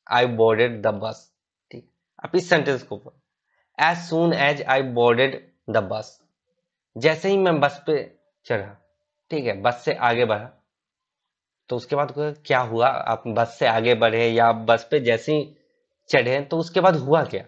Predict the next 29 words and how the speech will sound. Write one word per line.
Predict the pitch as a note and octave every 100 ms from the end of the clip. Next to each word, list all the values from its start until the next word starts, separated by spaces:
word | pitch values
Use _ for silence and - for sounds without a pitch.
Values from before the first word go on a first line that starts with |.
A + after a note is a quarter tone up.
| _ _
कोई | - E3+
भी | F#3
आपसे | E3+ D#3
सवाल | D3+ D3
पूछेगा | C3+ C#3+ D3 C#3
कि | C3+
आखिर | C3+ C3 D#3 C3+
आ-, | C#3 -
आगे | C3+ C#3+ D#3+
क्या | B2+
हुआ, | G#2 G2+ G#2+
तो | _ _ _ F3
ये | G#3
कंप्लीट | - D#3+ D3+ D#3+ E3+
सेंस | D3 A#2+ A2
नहीं | G2+
दे | G2+
रहा। | G#2 G#2 _ _ _ _ _ _ _
तो | C#3+
मेरी | D3+ D#3
मम | D#3 D3 D3 C#3+ C3+ C#3+
ने | C#3+
क्या | C#3 C3 A#2+
कहा | B2+ B2+ D#3
कि | - - E3 E3+ - _ -
उसको | A2 - F3+
कॉल | F3+ - G2 D#2+
कर | - G2
लो, | G2